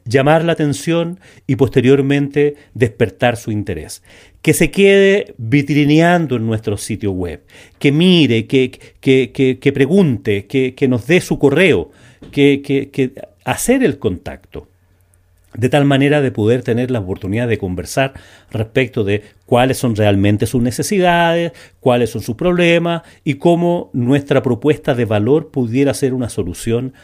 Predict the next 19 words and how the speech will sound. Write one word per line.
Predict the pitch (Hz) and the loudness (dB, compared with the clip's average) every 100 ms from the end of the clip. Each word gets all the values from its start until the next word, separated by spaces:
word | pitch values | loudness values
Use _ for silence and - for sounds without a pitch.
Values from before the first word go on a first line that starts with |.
| _ _ | _ _
a | 120 | -4
aquello | 117 123 123 117 | -2 0 0 0
que | 110 | -2
anda | 107 107 98 | -2 -2 -4
buscando. | 90 - 73 - - _ - _ _ _ _ _ - - _ _ _ | -6 -8 -14 -14 -20 _ -20 _ _ _ _ _ -20 -20 _ _ _
El | 135 | -2
tercer | 170 - 285 | 0 0 0
paso | 269 247 233 277 - | 2 0 0 -2 0
en | 131 | 0
este | 147 - 147 143 147 | 0 0 2 2 2
acrónimo, | 120 139 196 120 104 | -2 2 2 2 -2
¿no | 101 | -4
es | |
cierto?, | 135 - 117 | -4 -2 0
de | 117 | 2
aida, | 156 127 107 - _ _ _ _ - | 2 2 0 -4 _ _ _ _ -2
es | 165 165 - | 0 0 -2
el | 139 117 | -2 0
deseo. | 120 - 98 - | -2 -2 -4 -6